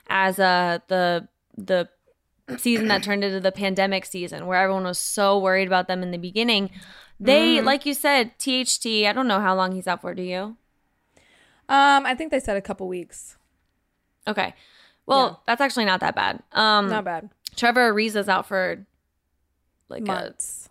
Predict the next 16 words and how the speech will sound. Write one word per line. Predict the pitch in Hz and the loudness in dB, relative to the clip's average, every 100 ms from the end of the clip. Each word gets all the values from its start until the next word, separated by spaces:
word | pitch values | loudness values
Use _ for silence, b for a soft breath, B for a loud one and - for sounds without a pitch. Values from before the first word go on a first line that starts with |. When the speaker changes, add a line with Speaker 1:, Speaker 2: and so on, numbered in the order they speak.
| - | -4
Speaker 1:
a | |
month | 220 220 | 0 0
and | 214 | 0
a | 208 | 0
half, | 208 196 196 | 2 2 0
two | - 208 | -4 -4
months. | 196 190 196 | 0 -2 -2
Yeah. | 202 180 170 - b b b - | 0 2 0 -6 b b b 2
Speaker 2:
Mm-hmm. | |
Speaker 1:
Um, | 208 208 196 190 190 | 4 6 4 2 -2
Malik | 196 220 220 214 | 0 0 0 0
Monk | 202 202 208 - _ - | 2 2 -2 -10 _ -12
has | 214 | -4
a | 202 | -4
groin | 190 190 190 196 | -2 -2 0 0
strain. | 196 - 202 190 190 190 | -4 -4 -2 -2 -2 -4